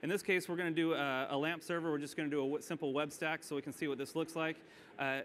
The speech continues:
if I click on the, uh, pattern right here, you can see that by default it installs just Apache. If I wanna add in, say, the mod P H P, mod Python, or My S Q L,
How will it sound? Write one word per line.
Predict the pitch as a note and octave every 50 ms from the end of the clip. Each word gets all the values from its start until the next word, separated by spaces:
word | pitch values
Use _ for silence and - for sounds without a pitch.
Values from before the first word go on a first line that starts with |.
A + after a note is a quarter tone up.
| - C3+
if | B2+ - C#3+
I | C#3
click | - - - G3+ G3 - - -
on | D#3 E3 E3 E3
the, | D#3 D#3 D3+ C#3+
uh, | C#3 C#3
pattern | - D#3+ E3 D#3+ F3 F3+ F3+
right | E3+ E3 D#3
here, | D#3 E3+ E3+ F#3 F3+ - - - - - - - - -
you | C#3+ -
can | D3+ C#3+ C#3
see | - - F3 E3+ E3 E3 F#3 E3+ D#3+ - - - - - - - - - - - - _ _ _ - _ - - -
that | D3+ D3 C3+ C#3
by | D3 C#3
default | B2+ C3+ E3 F3+ E3 - F3 E3+ E3+ F3+ - -
it | - D3
installs | D3+ D3 C#3+ - - - D#3+ D#3+ D#3 D3+ D3+ D3 C#3+ - - - - - - - -
just | - D3+ - -
Apache. | C#3 - D#3 D3+ D#3 E3 - G3 F#3+ G3 G3 -
If | - -
I | D#3 D3
wanna | D3+ D#3 D#3 D#3 D3+
add | C#3+ D3+ D3+ D3+
in, | D#3 D3 C#3+
say, | - D#3+ C#3+
the | C3 C3+
mod | C#3 D3 D3+ D3+ C#3+ -
P | - E3 D3+
H | D3 - -
P, | - E3+ D#3 D3
mod | C#3+ C#3+ C#3 C#3 A#2+
Python, | - - D#3+ D#3 - - D#3+ D#3 D#3 D3 C3+
or | B2+ B2
My | B2+ C#3 D3 D3+
S | C#3+ -
Q | - D#3+ D3+ D3+
L, | D3+ D3+ D#3